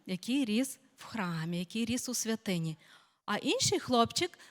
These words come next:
ми говорили, теж Самсон, так? Його батьки теж довго чекали його народження.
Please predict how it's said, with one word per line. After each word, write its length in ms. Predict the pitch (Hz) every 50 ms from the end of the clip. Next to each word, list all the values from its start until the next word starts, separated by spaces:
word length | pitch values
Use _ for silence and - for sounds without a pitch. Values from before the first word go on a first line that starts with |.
| -
ми 140 | - 262 285
говорили, 440 | 285 302 269 294 302 330 339 349 359
теж 360 | 349 - 320 302 262 233 -
Самсон, 680 | - - 294 311 339 330 - - 302 233 202 170 160 -
так? 320 | - 202 247 466 480 - - - _ _ _ _ _ _ _ _ _ _ - - - - - - - _ -
Його 300 | 208 220 220 311 339 330
батьки 400 | 330 294 269 - - - 330 320
теж 360 | - - 247 302 330 339 -
довго 520 | 208 240 262 294 339 349 320 285 262 247
чекали 840 | - - 226 220 - - - 196 190 185 180 185 220 247 302 320 320 - - - - -
його 240 | - 214 214 247 262
народження. 800 | 269 285 277 285 254 226 202 180 - - 180 165 165 156 165